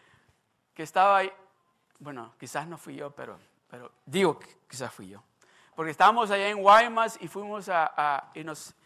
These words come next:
dijeron, "Tomemos unos retratos aquí para mandar para allá". Y, y, me, y le digo a la hermana Ligia, así, le digo, "Dame un besito". Y de ahí empecé a ver que todos estaban besando.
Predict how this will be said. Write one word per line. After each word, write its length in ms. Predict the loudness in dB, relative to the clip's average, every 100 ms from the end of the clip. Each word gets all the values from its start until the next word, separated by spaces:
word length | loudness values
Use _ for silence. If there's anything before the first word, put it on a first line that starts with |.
| _ _
dijeron, 260 | -8 -8 -4
"Tomemos 300 | -2 -2 -2
unos 180 | -2 -2
retratos 480 | -2 2 2 2
aquí 240 | -4 -4 -6
para 240 | -2 0
mandar 380 | 0 -2 0 0
para 200 | 0 -2
allá". 300 | -2 -6 -8 _ -20 -20 -20 _ _ _
Y, 260 | -8 -8 -10 _ -10
y, 140 | -8
me, 180 | -6 -8 -6
y 320 | -6 -6 -6
le 140 | -4
digo 160 | 0 2
a 20 |
la 80 | 4
hermana 320 | 4 4 2
Ligia, 320 | 0 -2 -6
así, 180 | -8 -8
le 100 | -8
digo, 100 | -4
"Dame 260 | 0 0 -2
un 80 | -8
besito". 500 | -10 -10 -16 -14 -18 _ _ -20 _ _ -6
Y 100 | 0
de 140 | 2
ahí 160 | 4 2
empecé 340 | 0 -2 0
a 60 | 0
ver 120 | 0
que 140 | -2
todos 300 | -2 0 0
estaban 360 | -4 -4 -4 -4
besando. 520 | -8 -8 -10 -10 -16